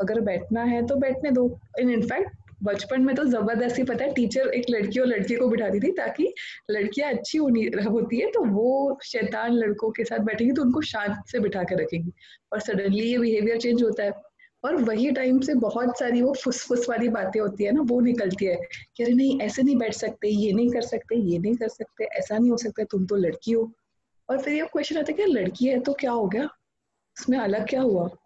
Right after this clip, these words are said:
और I think मेरे साथ भी काफी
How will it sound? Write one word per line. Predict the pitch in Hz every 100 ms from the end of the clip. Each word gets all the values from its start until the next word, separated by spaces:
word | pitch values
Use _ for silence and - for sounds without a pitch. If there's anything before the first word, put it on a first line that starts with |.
| _ _ _ _ _ _ 240
और | 247 - -
I | 240
think | 269 269
मेरे | 254 262
साथ | 285 311
भी | 370
काफी | 359 277 294 339 339